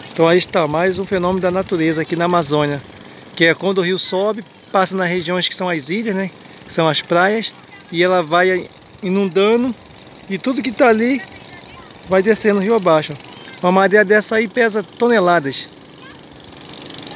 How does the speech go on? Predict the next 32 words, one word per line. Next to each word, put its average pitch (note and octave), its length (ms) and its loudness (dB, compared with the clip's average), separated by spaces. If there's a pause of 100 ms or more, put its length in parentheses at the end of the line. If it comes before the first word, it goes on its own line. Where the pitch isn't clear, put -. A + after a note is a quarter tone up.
(280)
vinte, D#3 400 2
trinta F#3 380 0
metros, E3+ 420 0 (300)
com E3+ 60 -6
circunferência E3+ 500 2
de D3+ 260 -2 (1120)
quatro F3 360 4
metros, E3+ 380 0
três E3 180 -2
metros, E3 420 -2 (460)
independe. D#3+ 640 0 (380)
Então D#3+ 160 -2
aqui D#3+ 160 -2
elas E3+ 160 0
descem, D3+ 340 0
olha D3+ 120 -2
o - 20 -16
tamanho D#3+ 240 -2
dessa D#3 140 -4
madeira D3+ 260 -2
ali, C#3+ 140 -4
ó. C#3+ 60 -6 (1600)
Então E3 160 4
mais E3 220 4
um F#3+ 80 2
dos G3 80 0
fenômenos F3 340 0
da F3+ 120 0
natureza F3+ 560 0
aqui F3+ 120 -6
na F#3 100 -2
Amazônia. D3 540 -2